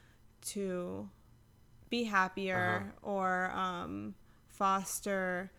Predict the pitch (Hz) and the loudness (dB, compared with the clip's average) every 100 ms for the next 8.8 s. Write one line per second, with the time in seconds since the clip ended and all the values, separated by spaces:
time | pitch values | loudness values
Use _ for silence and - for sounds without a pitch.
0 | - 202 196 190 - 190 185 - - 196 | -10 -4 -2 -2 0 0 0 -8 -4 -2
1 | 180 175 185 185 190 - 185 - - 110 | 0 -2 -2 -4 -6 -6 -6 -6 -8 -4
2 | 113 - - - - 214 247 - 320 269 | -2 -2 -2 -4 -6 4 6 8 6 4
3 | 247 247 226 214 208 202 202 208 220 226 | 2 0 2 2 2 0 -4 0 2 4
4 | 202 190 190 196 - - - - - - | 4 4 2 -2 -6 -18 -18 -6 0 2
5 | 214 233 277 262 247 240 240 240 214 220 | 4 4 2 0 4 4 2 -2 2 2
6 | - 202 196 196 196 190 - 202 208 208 | 4 4 4 4 4 2 2 4 4 6
7 | 208 208 - - 196 196 - - - - | 6 4 0 -4 -6 -6 -10 -20 -20 -20
8 | - - - 92 247 - 226 226 | -20 -20 -18 -14 -12 -2 -2 -2